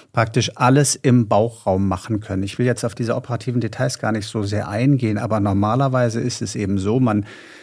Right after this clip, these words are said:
macht die ganze Präparation im Bauch, dann macht man den sogenannten Bergeschnitt, um das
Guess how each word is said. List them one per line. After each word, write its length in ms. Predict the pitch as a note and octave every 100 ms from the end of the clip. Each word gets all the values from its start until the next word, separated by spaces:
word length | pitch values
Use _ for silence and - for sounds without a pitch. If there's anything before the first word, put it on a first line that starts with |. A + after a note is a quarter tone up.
| - _ -
macht 180 | G#2 A2
die 80 |
ganze 280 | G2+ G2+ A#2
Präparation 720 | - G#2+ G2 G#2 G#2 - G#2
im 140 | A2+ F#2+
Bauch, 300 | G2+ C#3+ -
dann 140 | A2+
macht 240 | G#2 F#2+ -
man 100 | G2+
den 180 | F#2+ G2
sogenannten 580 | G#2+ G#2 F#2+ - G2
Bergeschnitt, 760 | F#2 G2 B2 C#3+ - - C#3+ -
um 200 | G2+ F#2+
das 440 | G2 - - -